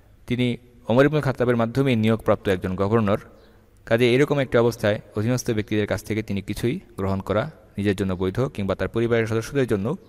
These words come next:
বৈধ মনে করছিলেন না। এবং দ্বিতীয় লক্ষণীয় বিষয় হচ্ছে আবু মুসা আল আশারি এবং ওমর ইবনুল খাত্তাব রাদিয়াল্লাহু আনহু তার স্ত্রী, তাদের মধ্যে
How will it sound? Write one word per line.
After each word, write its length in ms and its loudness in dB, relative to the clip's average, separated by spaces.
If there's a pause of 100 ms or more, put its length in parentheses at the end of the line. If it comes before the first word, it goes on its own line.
(120)
বৈধ 160 0
মনে 220 -2
করছিলেন 400 -6
না। 120 -14 (680)
এবং 220 6
দ্বিতীয় 260 4
লক্ষণীয় 340 2
বিষয় 240 2
হচ্ছে 280 0 (480)
আবু 160 4
মুসা 220 4
আল 80 4
আশারি 380 2
এবং 420 -2 (320)
ওমর 200 4
ইবনুল 140 -2
খাত্তাব 340 -2
রাদিয়াল্লাহু 320 -2
আনহু 100 -2
তার 180 -2
স্ত্রী, 380 -2 (440)
তাদের 220 0
মধ্যে 400 0